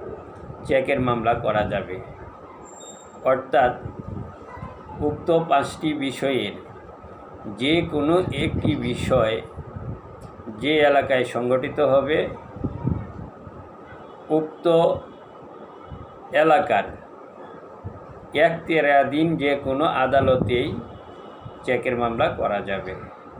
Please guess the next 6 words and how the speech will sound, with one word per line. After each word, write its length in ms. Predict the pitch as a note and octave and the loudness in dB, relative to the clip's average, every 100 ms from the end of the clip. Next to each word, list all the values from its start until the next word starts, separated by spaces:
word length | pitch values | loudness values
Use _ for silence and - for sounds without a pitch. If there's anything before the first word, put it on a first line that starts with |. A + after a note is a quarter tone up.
| - - - - - - - - - | -8 -8 -12 -14 -16 -16 -18 -10 -2
আশা 160 | B2 C3+ C3 | 0 2 2
করি 120 | B2+ B2 | 2 4
আপনারা 260 | A#2 B2+ A#2+ A#2+ | 2 2 2 0
বিষয়টি 320 | B2 B2+ B2+ A2+ | -4 -4 -2 -2
বুঝতে 300 | A#2 - C#3+ B2 | -4 -4 -4 -2
পেরেছেন। 420 | C3+ C#3 - - | -2 -2 -4 -8